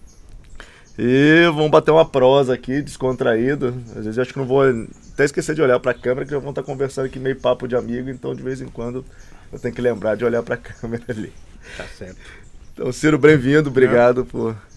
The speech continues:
Speaker 2: Tamo junto.
Speaker 1: Tamo junto, obrigado pela sua presença aqui. E eu queria começar com,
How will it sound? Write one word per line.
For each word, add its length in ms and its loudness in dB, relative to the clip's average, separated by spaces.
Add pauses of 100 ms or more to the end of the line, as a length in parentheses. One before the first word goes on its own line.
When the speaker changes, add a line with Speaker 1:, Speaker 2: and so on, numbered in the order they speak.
(560)
Speaker 2:
Tamo 180 -2
junto. 400 0
Speaker 1:
Tamo 220 0
junto, 240 -2
obrigado 320 -4
pela 140 -6
sua 120 -4
presença 540 -2
aqui. 180 -6
E 160 2
eu 120 6
queria 420 6
começar 540 2
com, 500 -4